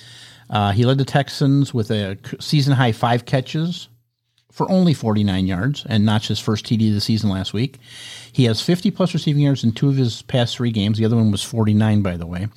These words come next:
<laughs> Uh, he's healthy now and has the opportunity to contribute, uh, on a more,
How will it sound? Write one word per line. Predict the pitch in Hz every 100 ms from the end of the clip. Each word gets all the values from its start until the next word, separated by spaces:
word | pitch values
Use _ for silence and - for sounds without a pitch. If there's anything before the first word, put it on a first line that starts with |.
| - - - -
<laughs> | 120 - - - - - - -
Uh, | 107
he's | 107 120
healthy | 151 160
now | 151 143
and | 139
has | 120
the | 123
opportunity | 117 120 117
to |
contribute, | 117 110 120 117 113 107
uh, | 104 110 104 101 90
on | 78
a | 92
more, | 113 107 101 113